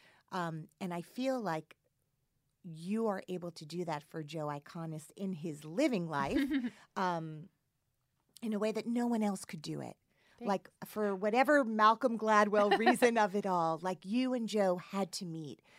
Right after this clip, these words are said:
Speaker 1: and this family had to happen, and it had to be now. But everything you're describing is very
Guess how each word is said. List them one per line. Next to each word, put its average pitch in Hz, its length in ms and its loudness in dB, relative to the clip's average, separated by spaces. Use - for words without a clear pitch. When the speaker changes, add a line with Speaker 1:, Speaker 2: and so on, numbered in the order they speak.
Speaker 1:
and 196 240 -2
this 214 400 0
family 196 640 0
had 170 340 -8
to 165 100 -14
happen, 151 560 -12
and 185 100 -8
it 175 100 -8
had 202 280 -4
to 202 100 -10
be 185 180 -8
now. 156 480 -6
But 208 140 -2
everything 254 540 0
you're 214 140 0
describing 170 920 -6
is 175 200 -2
very 202 680 -2